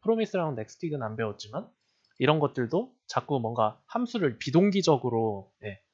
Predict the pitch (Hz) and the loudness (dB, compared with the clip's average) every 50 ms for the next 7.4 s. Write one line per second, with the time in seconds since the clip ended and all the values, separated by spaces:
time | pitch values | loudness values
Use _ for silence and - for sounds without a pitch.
0 | _ _ _ _ - - 226 240 233 214 202 170 165 180 190 185 180 139 120 101 | _ _ _ _ -6 0 2 4 4 4 4 2 2 2 0 0 -2 -6 -6 -8
1 | 95 98 123 - - _ _ - - - - - - _ _ _ _ - 107 98 | -8 -10 -14 -14 -14 _ _ -20 -20 -20 -20 -20 -20 _ _ _ _ -12 -12 -12
2 | - _ _ - - 143 147 160 165 165 151 135 139 170 233 - - - 120 113 | -12 _ _ -10 -2 2 2 4 4 2 2 2 0 0 -2 -2 -2 -4 -4 -2
3 | - 190 202 - 226 214 214 208 196 180 170 160 147 - 151 151 120 104 - _ | -2 -4 -2 4 4 6 6 6 4 2 0 0 0 2 2 0 0 0 -4 _
4 | _ _ _ - 120 104 104 104 104 98 - _ _ _ _ _ _ _ _ _ | _ _ _ -16 -12 -12 -10 -12 -12 -14 -20 _ _ _ _ _ _ _ _ _
5 | _ _ - 107 104 101 - - 240 233 - - - - _ 113 110 110 101 - | _ _ -8 -8 -8 -4 0 0 0 0 -2 -6 -20 -14 _ -6 -6 -6 -4 -4
6 | - 233 - 285 262 233 - - 190 156 135 139 147 139 110 95 - _ - - | -4 -2 0 0 0 0 2 2 2 4 4 4 4 4 4 2 -4 _ 2 4
7 | 254 254 254 247 226 214 196 - | 6 6 8 8 6 4 4 0